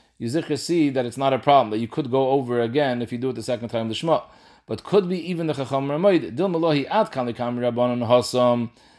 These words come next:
that it doesn't work by the Shem Hashem, Ela Debi'in Zakeli Van Veyu, Velek, because there's halacha that is supposed to be Zakeli Van Veyu. You have to be a snol in front of the mitzvahs. All mitzvahs has to be done very beautiful. Mele, if you wrote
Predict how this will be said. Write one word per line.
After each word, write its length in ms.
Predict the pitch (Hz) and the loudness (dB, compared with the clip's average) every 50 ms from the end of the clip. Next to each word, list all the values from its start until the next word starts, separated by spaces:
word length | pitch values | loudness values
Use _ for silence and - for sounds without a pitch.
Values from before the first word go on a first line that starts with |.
| _ _ _ - | _ _ _ -2
that 120 | 123 131 | 0 0
it 140 | 131 123 104 | 0 2 2
doesn't 400 | 127 135 135 107 131 131 120 113 | 4 4 4 2 0 -4 -4 0
work 340 | 117 127 131 127 120 - - | 2 2 4 2 2 0 0
by 100 | 123 120 | -2 0
the 120 | 120 120 | 0 -2
Shem 240 | 113 - 127 123 123 | -2 0 0 0 0
Hashem, 420 | 123 120 - - 127 120 123 120 117 | 0 0 0 0 0 0 0 0 0
Ela 200 | 120 123 127 123 | 0 0 2 2
Debi'in 280 | 120 120 123 131 127 127 | 2 0 0 0 0 0
Zakeli 480 | 123 113 120 123 117 - 123 120 123 | 0 0 0 -2 0 -2 -2 -2 0
Van 240 | 110 120 120 120 117 | 0 0 0 0 2
Veyu, 400 | 120 147 160 160 156 156 160 147 | 2 4 4 4 4 2 0 0
Velek, 460 | 127 120 120 135 160 160 - - - _ _ _ _ - - - - _ _ _ - | 0 2 4 4 4 2 0 -4 -14 _ _ _ _ -20 -20 -20 -20 _ _ _ -14
because 220 | 120 104 131 131 | -6 -4 -2 -2
there's 140 | 127 135 131 | 0 2 2
halacha 460 | 139 143 165 202 208 - 151 143 139 | 2 4 4 4 4 2 0 -2 -2
that 180 | 135 135 131 - | -2 -2 -4 -4
is 80 | 123 | -6
supposed 240 | 117 - 170 175 151 - | -6 -4 -4 -4 -4 -4
to 60 | 151 | -4
be 280 | 147 151 151 151 143 | 0 0 0 0 -2
Zakeli 460 | - 123 120 - - - 170 165 160 147 | -2 -4 -4 -4 -2 0 0 2 2 2
Van 160 | 147 139 131 | 0 0 0
Veyu. 200 | 131 123 113 110 | 0 0 0 -2
You 80 | 110 | -2
have 200 | 120 147 165 151 - | -2 -2 -4 -4 -4
to 100 | 151 143 | -6 -4
be 160 | 143 147 147 | -2 0 0
a 40 | 135 | 0
snol 380 | 117 - - 156 165 165 156 | -2 -4 -2 0 0 2 0
in 60 | 143 123 | 0 0
front 180 | - 143 143 | -2 -2 -2
of 100 | 139 123 | -2 -4
the 60 | 120 | -2
mitzvahs. 480 | 123 147 175 170 - 160 143 127 - - - | -2 -2 -2 -2 -2 -4 -6 -6 -6 -6 -4
All 140 | 147 170 170 | -2 -2 -2
mitzvahs 340 | 156 160 143 - 143 131 | -2 -4 -4 -6 -6 -6
has 220 | - 143 143 131 - | -4 -4 -6 -6 -6
to 80 | - | -6
be 120 | 139 139 135 | -4 -2 2
done 340 | 139 143 143 147 135 131 135 | 4 4 4 2 0 -2 0
very 200 | 143 143 156 160 | 2 2 2 2
beautiful. 480 | 165 185 202 185 151 - 127 - - _ _ _ - - - - - - - _ _ _ _ - | 0 0 0 0 0 0 -4 -10 -12 _ _ _ -20 -20 -20 -20 -20 -20 -20 _ _ _ _ -6
Mele, 400 | 110 117 123 135 160 196 202 165 | -4 0 2 4 4 4 4 2
if 320 | 156 131 139 139 120 - | 2 0 0 -2 -4 -4
you 220 | 131 131 127 123 120 | -4 -4 -4 -2 0
wrote 480 | 120 131 156 170 170 160 - - - | 2 2 4 4 4 2 0 -4 -12